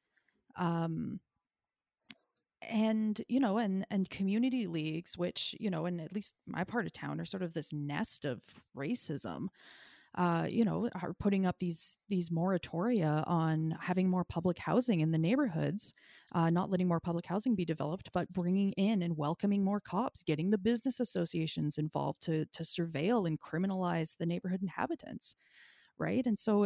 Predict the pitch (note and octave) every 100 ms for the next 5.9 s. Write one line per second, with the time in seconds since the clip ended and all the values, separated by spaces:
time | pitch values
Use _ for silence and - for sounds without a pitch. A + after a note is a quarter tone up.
0 | - G3+ G3 F#3 A3+ F3+ F3+ F#3 - G3
1 | - - D3+ B3 - F#3 - D#3+ - -
2 | - D3 - - F#3+ B3 F#3+ E3 - F3+
3 | F3+ F#3+ F#3+ - G3+ G3 - C4 D4+ -
4 | _ _ _ _ _ - F3 A3+ C4+ G#3
5 | G3 F#3+ F#3+ F#3+ F#3 F#3+ G3 F#3 F3+